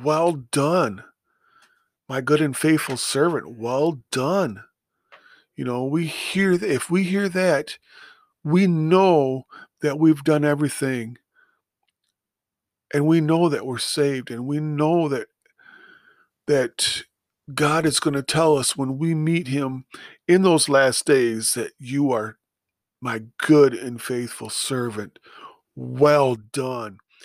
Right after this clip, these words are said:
Enter into the kingdom of heaven." I mean, think about it for a second.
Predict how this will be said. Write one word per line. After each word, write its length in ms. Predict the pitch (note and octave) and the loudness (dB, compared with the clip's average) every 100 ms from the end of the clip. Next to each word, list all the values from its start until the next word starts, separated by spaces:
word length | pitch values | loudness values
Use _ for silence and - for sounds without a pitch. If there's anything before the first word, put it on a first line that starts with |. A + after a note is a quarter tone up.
| - - _ | -20 -20 _
Enter 440 | F#3 G3 F#3+ G3 F3 | 0 0 2 2 2
into 560 | D3+ D#3 D#3 - D3+ | 0 -2 -2 -2 0
the 120 | B2+ B2 | 0 -4
kingdom 600 | - - D#3 C3+ B2+ B2 | -8 -4 -4 -2 -4 -4
of 140 | A2+ | -8
heaven." 560 | - B2+ A#2 G#2 F2 A2+ | -8 -4 -4 -6 -12 -16
I 960 | _ _ _ _ _ _ _ _ - | _ _ _ _ _ _ _ _ -6
mean, 60 | G#3 | -6
think 240 | - C4+ | -2 -2
about 220 | G3+ D#3 B2 | 2 2 2
it 80 | |
for 140 | - A2+ | -2 -6
a 60 | |
second. 460 | - - F#2+ - D2 | -4 -6 -6 -10 -16